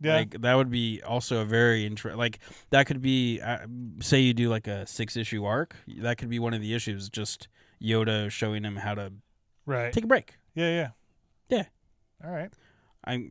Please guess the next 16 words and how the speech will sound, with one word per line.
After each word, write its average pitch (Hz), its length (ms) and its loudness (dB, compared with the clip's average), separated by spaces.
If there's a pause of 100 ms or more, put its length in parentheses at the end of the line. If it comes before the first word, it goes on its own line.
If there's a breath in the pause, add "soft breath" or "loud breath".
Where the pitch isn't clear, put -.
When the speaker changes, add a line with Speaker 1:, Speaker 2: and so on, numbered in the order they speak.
Speaker 2:
I 123 60 -8
know 123 140 -4
I'm 120 100 -6
coming 120 200 2
off 113 140 4
the 95 100 -4
R 110 200 2
and 110 100 0
R 107 140 0
thing 101 320 -6
with - 260 -12 (300)
Swamp 110 260 0
Thing 107 140 -8
and 104 80 -10
Chewbacca, 101 500 -8
but 69 120 -20